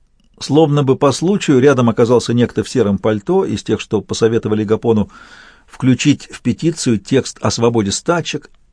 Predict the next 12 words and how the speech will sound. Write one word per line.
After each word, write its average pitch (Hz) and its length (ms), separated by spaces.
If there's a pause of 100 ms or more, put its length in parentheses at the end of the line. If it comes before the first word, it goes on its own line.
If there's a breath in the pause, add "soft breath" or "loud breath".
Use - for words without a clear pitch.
(120)
а - 160
в - 60
толпе 139 420
подбивали 127 640
молодёжь 123 420
грабить 120 400
магазины 117 480
и 107 160
бить 110 160
фонари. 120 380 (1600 soft breath)
"Пошли, 147 320
батюшка", — 143 500